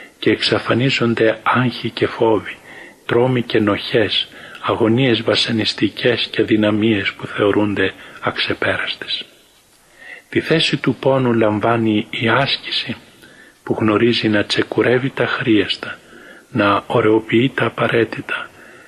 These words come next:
να τονίζει τις ιδιαιτερότητες, να υποδαβλίζει τα όρια της αντοχής.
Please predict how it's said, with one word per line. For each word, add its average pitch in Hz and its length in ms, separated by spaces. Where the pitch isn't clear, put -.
να 107 220
τονίζει 123 420
τις - 260
ιδιαιτερότητες, 113 1120
να 98 340
υποδαβλίζει 101 920
τα - 160
όρια 101 420
της - 260
αντοχής. - 680